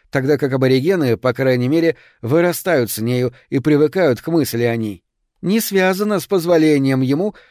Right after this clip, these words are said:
испытать физические и нравственные мучения — а когда он прибежит проситься обратно,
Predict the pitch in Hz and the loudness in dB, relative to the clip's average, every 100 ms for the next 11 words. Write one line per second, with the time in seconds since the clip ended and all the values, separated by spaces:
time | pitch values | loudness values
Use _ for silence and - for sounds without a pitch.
0 | _ 143 131 160 175 143 147 131 190 165 | _ -8 -4 0 0 -2 -4 -4 -4 -6
1 | 127 143 135 143 160 - 170 165 160 165 | -4 0 2 2 2 0 0 2 2 0
2 | - 180 127 104 _ _ _ _ 117 - | 0 0 -2 -6 _ _ _ _ -6 -4
3 | 135 151 143 131 147 147 147 - 151 135 | -2 0 0 0 0 2 0 0 0 0
4 | 151 127 160 160 233 226 127 | -4 0 0 2 0 -2 -4